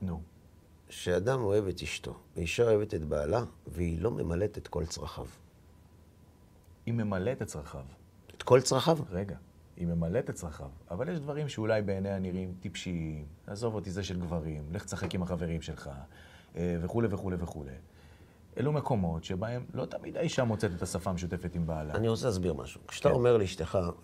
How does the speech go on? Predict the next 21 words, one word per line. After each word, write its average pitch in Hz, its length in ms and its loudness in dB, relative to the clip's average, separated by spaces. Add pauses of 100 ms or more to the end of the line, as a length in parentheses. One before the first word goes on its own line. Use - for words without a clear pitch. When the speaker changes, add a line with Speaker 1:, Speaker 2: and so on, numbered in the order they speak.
Speaker 2:
הולך 107 60 0
לשחק 95 340 -2
כדורגל, 87 400 4
את 80 80 -2
רוצה 80 240 0
לבוא?" 95 260 2
היא 139 80 0
אומרת, 165 220 -2
"מה 302 120 -2
פתאום? - 340 -6
צריך - 120 -8
לשחק - 360 -6
לבד." 80 220 0 (1040)
אז 71 280 -2 (100)
זה 82 260 0
לא 127 340 4
בעיה 76 400 0
באהבה 71 520 -2
שלך - 280 -8
עם 67 120 -2
אשתך. - 380 -10